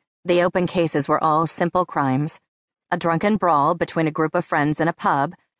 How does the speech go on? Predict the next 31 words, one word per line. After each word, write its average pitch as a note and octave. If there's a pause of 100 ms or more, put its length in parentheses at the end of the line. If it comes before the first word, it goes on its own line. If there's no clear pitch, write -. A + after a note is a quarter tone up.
(120)
and G3
an F#3
assault F#3
outside D#3+
a E3
shopping E3+
center C#3
with C#3+
a D#3
dozen D#3+
witnesses C#3+
watching. C#3+ (720)
The F#3+
previous G3
week, D#3+ (280)
Strom G3
had G3
completed F#3+
the D#3+
pre-trial F#3
investigation D#3+
of C3
a -
stabbing D3+ (260)
at D3+
a D3
beach D#3+
over D3
the C#3+
midsummer D3+
holiday, D3+